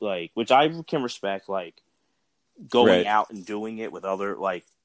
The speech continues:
Speaker 1: going to do a session, like, they're
Speaker 2: Yep.
Speaker 1: like, mm, they don't feel comfortable with that. And then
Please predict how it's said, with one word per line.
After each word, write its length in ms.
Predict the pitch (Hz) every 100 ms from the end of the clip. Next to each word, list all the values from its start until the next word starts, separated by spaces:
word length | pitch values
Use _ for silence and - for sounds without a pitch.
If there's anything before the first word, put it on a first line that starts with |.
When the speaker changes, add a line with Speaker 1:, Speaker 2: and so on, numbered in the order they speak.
| _
Speaker 1:
going 360 | 123 113 107 101
to 140 | 107
do 300 | 87 113 107
a 40 | 95
session, 480 | - 110 - 120
like, 200 | 104 92
they're 100 | 90
Speaker 2:
Yep. 140 | 95 95
Speaker 1:
like, 220 | 87 82
mm, 500 | 95 107 98 98 82
they 100 | 107
don't 120 | 101 95
feel 100 | 101
comfortable 420 | 110 98 92 90
with 140 | 85
that. 360 | 101 101 117 - _ _ _ -
And 120 | 107
then 120 | 107